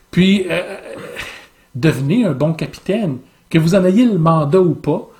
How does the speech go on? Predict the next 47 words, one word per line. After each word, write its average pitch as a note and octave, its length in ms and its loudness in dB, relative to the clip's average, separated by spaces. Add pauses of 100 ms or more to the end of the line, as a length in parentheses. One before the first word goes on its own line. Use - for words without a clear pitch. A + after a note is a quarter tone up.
(340)
que F3+ 80 4
vous F3 240 4
ayez G#3 180 4
parlé G#3+ 580 0
de F#3 80 0
l'approche F3+ 440 -2
corsaire F3+ 460 -2
avec D#3 240 0
les D3 120 0
gens D#3+ 220 0
autour C3+ 320 -2
ou B2+ 60 -4
pas, F3 340 0 (180)
rien E3 340 0
vous E3 200 0
empêche D#3 480 -2
d'être C3+ 220 -2
un C3+ 100 -4
bon C3+ 180 -4
capitaine. B2+ 640 -6
Puis B2+ 100 -8
si - 180 2
vous F3+ 180 2
l'êtes, F#3 340 4 (260)
vous C#3 180 -2
allez D3+ 140 4
être D3+ 200 0
un C3+ 140 -4
bon A#2+ 240 -4
boss. - 560 -12 (260)
Vous C3+ 80 0
allez D3 120 4
être D3 120 0
un C#3+ 140 0
bon C#3+ 260 -2
gestionnaire, C3 720 -4 (320)
vous D3+ 80 -4
allez C#3+ 140 2
être C#3 160 0
apprécié, C#3 720 -2 (160)
vous C3+ 140 -2
allez C#3 120 2
apporter D#3+ 500 -2
des D3+ 180 2
résultats C3+ 600 0
de C#3+ 80 -2
façon A2 420 -8